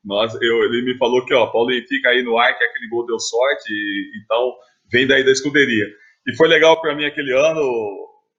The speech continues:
Gleice, porque eu fui artilheiro brasileiro e o Ayrton Senna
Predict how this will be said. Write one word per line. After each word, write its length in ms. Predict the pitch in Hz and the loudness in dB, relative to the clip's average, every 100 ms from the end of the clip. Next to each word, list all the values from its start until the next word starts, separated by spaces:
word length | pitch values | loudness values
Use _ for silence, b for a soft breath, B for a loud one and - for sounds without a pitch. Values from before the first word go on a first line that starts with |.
| _ | _
Gleice, 280 | 107 110 - | -12 -12 -10
porque 260 | 123 120 135 | -12 -4 2
eu 320 | 127 120 120 | 4 4 2
fui 180 | 143 147 | 2 2
artilheiro 420 | 139 131 190 156 | 2 0 0 0
brasileiro 600 | 147 123 120 123 160 165 | -2 -2 -2 0 0 -4
e 60 | 160 | -8
o 140 | 160 | -2
Ayrton 280 | 143 143 139 | 0 0 -4
Senna 300 | 127 135 139 | -4 -4 -4